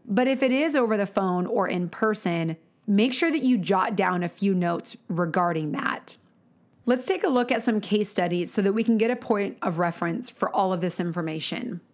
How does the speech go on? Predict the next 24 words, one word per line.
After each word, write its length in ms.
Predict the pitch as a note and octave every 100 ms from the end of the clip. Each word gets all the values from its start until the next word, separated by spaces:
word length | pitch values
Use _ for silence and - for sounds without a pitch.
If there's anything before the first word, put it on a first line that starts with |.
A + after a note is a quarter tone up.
| _ _ _
In 140 | B3 A#3
August 360 | C4+ F4 F#4
two 120 | -
thousand 300 | C#4+ A#3+ B3
fourteen, 760 | A#3 G#3+ A3+ - F#3 E3 E3 F3 _
there 120 | G3 G#3+
was 200 | G#3 G#3
a 40 |
case 360 | G#3 A#3 B3+ E4
in 100 | D#4
California 840 | B3+ A#3+ A#3+ F3+ E3 E3 D#3+ E3 -
where 200 | G#3 A#3+
an 80 |
athletic 400 | A#3+ C4+ E4+ F4
trainer 360 | - A3 G3 F#3
was 220 | F3+ F3+
accused 560 | F#3 - G3+ G#3 G3+ -
of 160 | - E3+
negligence. 800 | E3 D#3+ D3+ D#3+ - B3+ - - _ _ _ -
The 100 | G#3+
details 460 | A3 C#4 E4+ D#4 B3+
are 120 | A3+
as 140 | A3
follows. 600 | - - - A1 - -